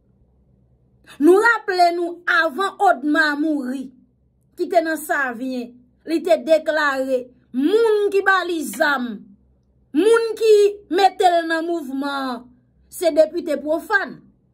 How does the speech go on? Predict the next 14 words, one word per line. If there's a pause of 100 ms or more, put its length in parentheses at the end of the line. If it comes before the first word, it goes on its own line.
(560)
Jiska
prezan,
ki
sa
la
jistis
di
ansanm
avèk
depite
sa? (340)
Anyen. (1200)
Chen
mechan.